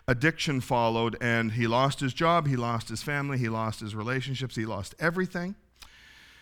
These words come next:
And we fast forward a few years, and we find Cody behind, you know, in the back alleys, behind the restaurants where the,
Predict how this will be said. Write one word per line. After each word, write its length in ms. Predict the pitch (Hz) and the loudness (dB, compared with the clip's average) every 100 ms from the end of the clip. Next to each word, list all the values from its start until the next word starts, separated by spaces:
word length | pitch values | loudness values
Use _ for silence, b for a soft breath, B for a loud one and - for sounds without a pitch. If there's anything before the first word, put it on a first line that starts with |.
| B B B | B B B
And 120 | 113 | 0
we 80 | 113 | 0
fast 420 | - 143 156 156 | 6 8 8 6
forward 300 | 170 160 156 | 0 2 2
a 40 | 143 | 2
few 200 | 156 147 | 2 2
years, 340 | 147 151 143 | 4 4 4
and 80 | 135 | 2
we 80 | 131 | 0
find 360 | 147 139 143 | 0 0 0
Cody 400 | - 160 151 143 | 2 4 4 4
behind, 600 | 127 135 131 139 139 139 | 2 2 2 4 4 4
you 80 | 139 | 2
know, 140 | 143 143 | 0 0
in 60 | |
the 80 | 123 | 4
back 340 | 127 135 139 | 6 6 6
alleys, 380 | 135 131 139 139 | 4 4 2 0
behind 440 | 123 120 127 139 143 | 0 0 0 0 -2
the 60 | |
restaurants 600 | 143 143 - 143 143 143 | 0 0 0 -2 0 -2
where 100 | 139 | -4
the, 280 | 117 117 110 | -2 0 -2